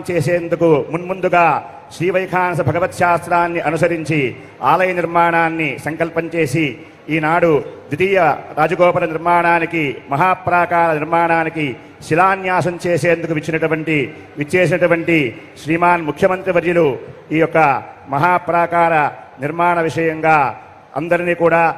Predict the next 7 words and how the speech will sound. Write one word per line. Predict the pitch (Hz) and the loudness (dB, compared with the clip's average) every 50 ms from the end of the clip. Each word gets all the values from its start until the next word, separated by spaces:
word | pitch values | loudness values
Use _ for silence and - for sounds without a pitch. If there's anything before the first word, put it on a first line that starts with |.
| - - - - - - - - | -6 -18 -20 -20 -20 -16 -8 -4
రాష్ట్ర | 139 160 160 131 - 175 170 175 | -2 -2 -2 -2 -2 -4 -2 -2
ప్రజానీకాన్ని | 175 156 151 175 175 175 170 170 170 165 165 165 165 160 165 165 | 0 0 2 2 2 2 0 -2 -2 0 2 0 0 0 -2 -4
అందరినీ | 147 156 165 160 165 165 156 | -4 -2 -2 -2 -2 0 0
కూడా | 165 156 160 156 147 | 2 4 4 2 2
ఉద్దేశించి, | 143 143 160 160 151 151 160 156 - 170 170 170 170 - - - - - - - | 0 -2 -2 -4 -2 -2 -4 -6 -2 -2 -2 -2 -2 -6 -12 -20 -16 -6 -2 0
ఆలయానికి | 147 175 180 175 175 175 175 175 170 170 160 | 2 4 4 4 4 2 2 0 -2 -2 -4
విచ్చేసినటువంటి | 156 - 180 180 165 139 175 160 170 170 170 160 165 | -4 -2 -2 -2 0 0 0 0 0 0 0 -2 -2